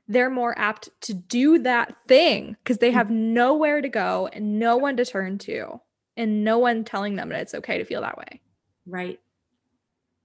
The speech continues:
Speaker 1: Yeah.
Speaker 2: Sneaking it in on those non-parental advisory, no swear
Speaker 1: <laughs> Yeah.
Speaker 2: albums.
Speaker 1: Yep.
Speaker 2: That's
Speaker 1: Yeah.
Speaker 2: so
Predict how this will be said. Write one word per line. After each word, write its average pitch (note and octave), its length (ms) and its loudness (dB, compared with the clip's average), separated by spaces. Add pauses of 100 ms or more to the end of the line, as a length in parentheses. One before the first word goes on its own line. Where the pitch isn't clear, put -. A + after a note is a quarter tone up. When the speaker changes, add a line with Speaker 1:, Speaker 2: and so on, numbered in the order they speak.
(380)
Speaker 1:
Yeah. - 220 -8 (300)
Speaker 2:
Sneaking C#4 380 -2
it C#4+ 120 -2
in C#4 220 0
on A3 120 2
those G#3 200 0
non-parental A#3 720 2
advisory, G#3+ 600 2
no G#3 200 2
swear G#3 380 2
Speaker 1:
<laughs> - 0 -
Yeah. G#3 120 6
Speaker 2:
albums. A3+ 560 -4 (500)
Speaker 1:
Yep. C4+ 320 4 (1120)
Speaker 2:
That's C#4 120 2
Speaker 1:
Yeah. - 180 0
Speaker 2:
so B3 40 -4